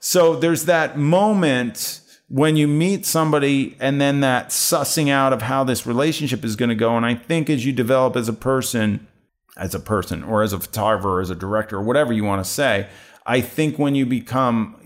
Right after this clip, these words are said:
come into your own, you realize that we're all people, that the people, the person's gonna respond to you if you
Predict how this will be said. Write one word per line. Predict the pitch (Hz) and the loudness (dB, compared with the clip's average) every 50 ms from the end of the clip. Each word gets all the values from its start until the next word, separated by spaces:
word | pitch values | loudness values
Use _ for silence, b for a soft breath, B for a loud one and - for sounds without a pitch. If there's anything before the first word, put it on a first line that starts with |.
| 127 - - - | -14 -14 -12 -8
come | - 127 135 135 | -6 -2 -2 0
into | 131 127 120 | 0 0 0
your | 120 120 120 | 0 0 2
own, | 120 120 117 | 0 0 0
you | 107 104 | -2 0
realize | 117 117 110 107 107 90 | 0 0 2 2 0 0
that | 107 107 92 | -2 -2 -2
we're | 101 101 101 | 0 0 0
all | 92 90 | 0 0
people, | - 101 110 104 - 101 85 78 87 - b b b b b b b b | 0 -2 -2 -2 -2 -4 -4 -4 -6 -10 b b b b b b b b
that | 110 120 113 104 98 92 | 0 0 0 0 0 -2
the | 117 101 | -4 -4
people, | - 131 143 147 147 151 139 127 120 - - 127 | -2 0 0 0 2 2 2 2 0 -2 -2 0
the | 120 127 127 110 - - - - - | 0 0 0 0 -6 -12 -20 -8 -2
person's | - 147 151 147 - 139 123 | 0 2 2 2 0 -4 -2
gonna | 110 139 127 120 | -2 0 0 0
respond | 113 113 110 - - - - 135 131 135 135 139 143 135 120 - | 0 0 -2 -2 -4 -4 0 2 2 4 4 2 2 0 -2 -2
to | 110 117 | -2 0
you | 113 107 101 101 101 101 98 90 | 0 2 2 2 2 2 0 -2
if | 69 104 101 95 104 | -2 -4 -6 -4 -2
you | 104 104 110 113 107 104 | 0 2 2 2 0 -2